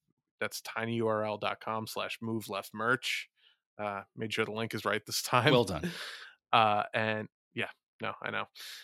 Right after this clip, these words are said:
Speaker 1: Uh, I'm, I'm, I, I actually wrote it down so I don't fuck it up 'cause I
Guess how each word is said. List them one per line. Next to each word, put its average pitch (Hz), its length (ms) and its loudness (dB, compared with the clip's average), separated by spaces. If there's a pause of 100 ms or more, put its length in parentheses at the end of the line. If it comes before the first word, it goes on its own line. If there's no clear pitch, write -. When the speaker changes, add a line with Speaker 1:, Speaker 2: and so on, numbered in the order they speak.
(180)
Speaker 1:
Uh, 123 340 10
I'm, 123 160 4
I'm, 147 140 12
I, 139 160 8
I 131 160 8
actually 131 260 6
wrote 113 200 8
it 104 100 6
down 101 320 2
so - 180 -4
I 104 40 2
don't 101 140 0
fuck 101 200 -2
it 101 80 -4
up 95 180 -6
'cause 101 160 -8
I 98 100 -4